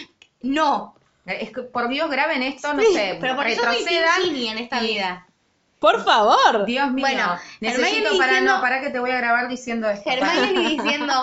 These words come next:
Speaker 2: <laughs> ¿Dónde está el micrófono?
Speaker 1: Hermione diciendo,
Speaker 3: Filmala.
Speaker 1: Hermione diciendo, em, bueno,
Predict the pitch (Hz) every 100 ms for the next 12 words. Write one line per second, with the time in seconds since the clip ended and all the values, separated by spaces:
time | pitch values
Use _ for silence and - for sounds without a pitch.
0 | 254 226 285 311 277 240 220 220 320 359
1 | 370 403 359 302 277 294 294 262 226 -
2 | 349 320 254 226 220 185 - _ 240 240
3 | 294 320 285 285 277 277 269 269 254 240
4 | - 214 202 196 196 190 190 190 185 220
5 | 247 226 185 -